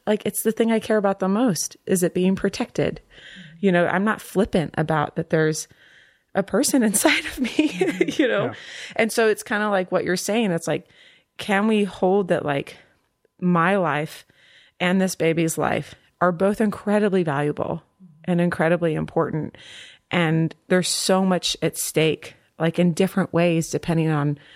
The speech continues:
Speaker 1: where you are economically and, like, where you are in a family system or, like, all these things. And so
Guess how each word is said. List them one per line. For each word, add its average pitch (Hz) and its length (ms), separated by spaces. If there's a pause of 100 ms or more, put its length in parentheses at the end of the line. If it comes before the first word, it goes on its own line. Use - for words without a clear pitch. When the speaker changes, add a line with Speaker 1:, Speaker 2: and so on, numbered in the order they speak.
(280)
Speaker 1:
where 170 200
you 170 200
are 147 120
economically 151 960 (180)
and, 151 180
like, 143 260 (440)
where 160 200
you 165 240
are 147 400 (340)
in 160 140
a 147 60
family 151 360
system 139 640
or, 139 240
like, 175 180
all 185 160
these 185 220
things. 165 320
And 156 140
so 160 340